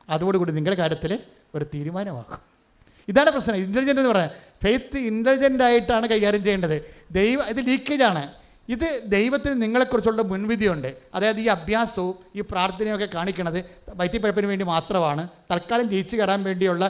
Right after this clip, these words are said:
ഉടായ്പാണ്. ഇത്, ഇത് കഴിഞ്ഞു കഴിഞ്ഞാൽ തനി സ്വഭാവം കാണിക്കും. തനി സ്വഭാവം, അതാണ് ലീക്കേജ് എന്ന് പറയണത്.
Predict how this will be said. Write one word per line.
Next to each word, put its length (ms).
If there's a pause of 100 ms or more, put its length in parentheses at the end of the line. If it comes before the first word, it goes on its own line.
(240)
ഉടായ്പാണ്. 480 (300)
ഇത്, 80 (120)
ഇത് 140
കഴിഞ്ഞു 280
കഴിഞ്ഞാൽ 280 (320)
തനി 200
സ്വഭാവം 280 (100)
കാണിക്കും. 360 (180)
തനി 240
സ്വഭാവം, 240 (240)
അതാണ് 260
ലീക്കേജ് 380
എന്ന് 160
പറയണത്. 320